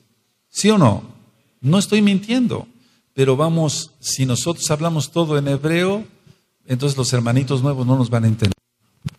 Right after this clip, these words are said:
Ni nosotros mismos nos vamos a entender. Mejor vamos a ir aprendiendo más rápido hebreo. ¿De acuerdo? Pero vamos, Elohim es desde siempre a siempre, o de eternidad a eternidad.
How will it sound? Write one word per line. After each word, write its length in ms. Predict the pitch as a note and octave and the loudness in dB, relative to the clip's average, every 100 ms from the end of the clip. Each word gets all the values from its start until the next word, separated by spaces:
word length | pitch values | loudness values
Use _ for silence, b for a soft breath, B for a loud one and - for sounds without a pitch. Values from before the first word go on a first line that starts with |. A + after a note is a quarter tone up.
| _ | _
Ni 160 | - B2+ | 4 6
nosotros 480 | B2 B2 E3+ D#3+ C#3+ | 6 4 0 -2 0
mismos 260 | E3 D#3+ | 0 2
nos 100 | B2+ | 0
vamos 280 | A#2+ C3+ B2 | 0 -2 0
a 40 | B2 | -2
entender. 380 | G#2 G#2+ G2+ | -2 -2 -4
Mejor 240 | G#2+ A2 C3+ | -4 -2 0
vamos 220 | D3 C3 | 0 0
a 40 | C3+ | 0
ir 40 | |
aprendiendo 480 | A#2+ A2 A2 A#2 A2 | 0 0 0 0 0
más 180 | G#2 G2 | 0 0
rápido 300 | F#2+ G2 F#2+ | 0 0 -4
hebreo. 380 | D#2+ D2+ E2 - | -4 -8 -10 -12
¿De 60 | E2 | -10
acuerdo? 420 | - D#3 F#3+ A2+ - _ _ b b b b | 2 2 4 -2 -6 _ _ b b b b
Pero 140 | - A#2+ | -2 2
vamos, 400 | B2+ A2+ G#2 - | 4 2 -2 -4
Elohim 480 | B2 B2 B2 F3+ F3+ | -2 -2 -2 -2 -2
es 200 | - D3+ | -2 -2
desde 280 | C#3 A2+ A2 | 0 -2 -2
siempre 600 | G2+ F3 G3 E3+ F3 E3+ - _ _ _ _ _ A2 | 0 2 2 0 -8 -10 -16 _ _ _ _ _ -10
a 60 | |
siempre, 580 | G#2 F3+ G3 D#3 - F2 | -4 2 4 2 0 -12
o 100 | A2 | -6
de 80 | A2 | -2
eternidad 580 | A2+ B2+ B2+ C3+ D#3 E3+ | 0 -2 0 0 0 -2
a 60 | E3+ | -4
eternidad. 560 | D3 C#3 C3+ G#2+ G2+ | -4 -2 0 2 0